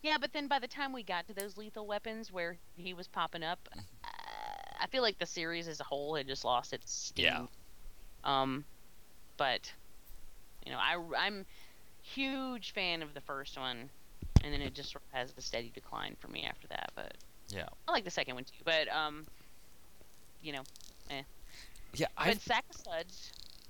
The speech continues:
Speaker 1: is actually, I know where that is. It's not, it's in Georgia. Um, My
Speaker 2: Oh.
Speaker 1: Cousin Vinny was filmed in Georgia,
Speaker 2: Oh.
Speaker 1: and, uh, I know it takes place in Alabama, but it was filmed in Georgia, and the Sack of Suds is not too far from where I grew up.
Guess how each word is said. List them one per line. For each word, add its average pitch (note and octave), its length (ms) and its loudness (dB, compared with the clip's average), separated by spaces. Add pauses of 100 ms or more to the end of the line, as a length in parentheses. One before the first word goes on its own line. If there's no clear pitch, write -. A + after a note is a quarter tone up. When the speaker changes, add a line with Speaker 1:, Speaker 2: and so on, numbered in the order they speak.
(120)
Speaker 1:
is G#3 120 -2
actually, B3 500 0 (280)
I G#3 80 4
know B3 120 0 (500)
where A#3+ 100 -4
that A3+ 160 2
is. E3 140 -4
It's F3 140 -8
not, F3+ 180 -4
it's G3+ 180 0
in A#3 80 2
Georgia. A3+ 380 -4
Um, D#3+ 400 4 (180)
My F#3 100 2
Speaker 2:
Oh. - 20 2
Speaker 1:
Cousin G3+ 160 4 (560)
Vinny F3+ 180 0
was - 100 -12
filmed E3+ 220 -2
in F3+ 60 -8
Georgia, E3+ 260 -4 (160)
Speaker 2:
Oh. E3 60 8
Speaker 1:
and, E3 360 4 (320)
uh, E3+ 60 -6 (680)
I F#3 60 6
know F#3 120 6
it E3+ 120 0
takes G3+ 200 0
place G#3 240 2
in F#3 60 2
Alabama, D3+ 500 2
but D3+ 180 -2 (420)
it C#3+ 160 -4
was D#3+ 140 -8
filmed D#3+ 260 -4
in D#3 80 -4
Georgia, D#3 300 0
and D3 200 0
the C#3+ 100 -2
Sack G3 240 2
of - 80 -8
Suds G3 200 4
is F3 80 -8
not G3+ 180 -4
too A3 140 -6
far A3 340 4 (840)
from G#3+ 120 2
where G#3+ 120 8
I G#3+ 80 8
grew G#3 220 0
up. - 120 6